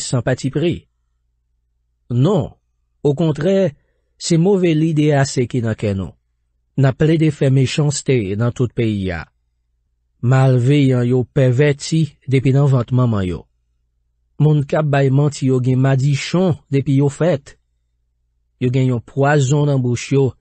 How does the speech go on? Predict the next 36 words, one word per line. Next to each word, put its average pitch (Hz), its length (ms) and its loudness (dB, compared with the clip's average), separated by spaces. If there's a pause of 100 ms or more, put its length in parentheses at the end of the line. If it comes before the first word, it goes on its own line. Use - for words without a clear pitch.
(340)
tankou 117 280 -4
pwazon 123 440 0
sèpan. 110 440 -4 (760)
Yo 147 240 4
pa 170 200 0
pran 123 360 -2
priyè 143 560 0 (560)
yo 160 240 2
tankou 147 320 0
sèpan 139 460 -2
aspik 160 560 -2 (420)
ki 156 160 0
fèmen 151 400 0
zòrèy 135 460 0
yo 147 180 -2
pou 135 160 -2
yo 131 120 0
pa 143 200 -2
tande 127 480 -4
vwa 127 280 0
moun 135 200 -2
k'ap 131 240 -6
chante 127 400 -6
pou 131 140 -4
fè 120 160 -2
yo 123 140 -2
dòmi. 117 360 -2 (420)
Menm 135 320 4
lè 139 160 0
moun 135 220 -2
yo 120 100 0
gen 120 240 -2
bèl 110 320 -2
bèl 113 240 -2
vwa, 131 300 0 (1040)
bondye 120 640 -2